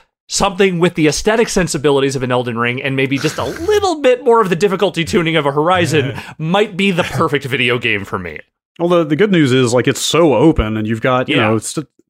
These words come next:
Speaker 3: stealth is a bigger deal. You can crouch and creep
Speaker 2: Yeah.
Speaker 3: around and lose enemies. Like,
Speaker 1: Oh, I'm
Speaker 3: you
Speaker 1: doing that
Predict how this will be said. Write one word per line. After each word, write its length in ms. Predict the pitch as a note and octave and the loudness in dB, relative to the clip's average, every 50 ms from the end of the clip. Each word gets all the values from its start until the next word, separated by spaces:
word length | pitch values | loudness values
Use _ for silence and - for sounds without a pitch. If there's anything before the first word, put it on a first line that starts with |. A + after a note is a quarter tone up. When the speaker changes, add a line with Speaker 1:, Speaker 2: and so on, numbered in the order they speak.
| _ - | _ -16
Speaker 3:
stealth 320 | - - - F3 F#3+ - | -6 -2 0 0 2 2
is 80 | F3+ E3 | 0 2
a 40 | |
bigger 180 | D#3+ F3 D#3 D3+ | 2 2 2 2
deal. 260 | C3+ D3 D3+ D3 C#3+ | 4 4 4 4 4
You 60 | C3+ | 4
can 120 | B2+ C3 G#2+ | 2 0 -2
crouch 360 | - - B2 A#2 A#2 A#2 - | -2 -2 -2 0 -2 -2 -2
and 80 | A#2 G#2 | -6 -6
creep 220 | - - A#2+ G#2+ | -4 -4 -4 -2
Speaker 2:
Yeah. 60 | A2+ B2+ | -2 -2
Speaker 3:
around 360 | D3 D#3+ D3 B2+ G#2+ G#2 F#2+ | -2 0 0 0 -2 -2 -4
and 80 | F#2+ F#2 | -8 -10
lose 260 | F#2 G2 G#2 G2+ F#2+ | -10 -8 -8 -6 -6
enemies. 440 | G#2+ G#2 G#2 G2+ G2+ G2+ G2+ G2 F#2 F#2+ | -6 -6 -6 -4 -4 -4 -4 -6 -6 -4
Like, 120 | F#2+ F#2 | -2 0
Speaker 1:
Oh, 60 | B2 | 0
I'm 100 | B2+ C#3 | 2 2
Speaker 3:
you 40 | D3+ | 2
Speaker 1:
doing 120 | F#3 F3+ | 2 2
that 60 | D#3 | 2